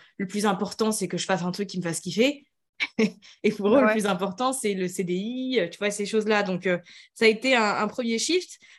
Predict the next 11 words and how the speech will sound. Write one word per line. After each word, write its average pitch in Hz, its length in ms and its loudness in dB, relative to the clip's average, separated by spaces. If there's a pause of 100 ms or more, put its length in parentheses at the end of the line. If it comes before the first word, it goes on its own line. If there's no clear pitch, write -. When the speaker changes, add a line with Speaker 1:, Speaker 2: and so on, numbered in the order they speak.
Speaker 1:
Après, 285 220 0
ce - 100 -8
qui 233 160 0
est, - 180 -4 (440)
alors, 185 300 -8 (140)
mi-dommage, 247 760 0 (960)
mi-, 208 400 0
euh, 165 920 -4
je - 100 -12
pense, 196 260 -8
normal, 202 460 2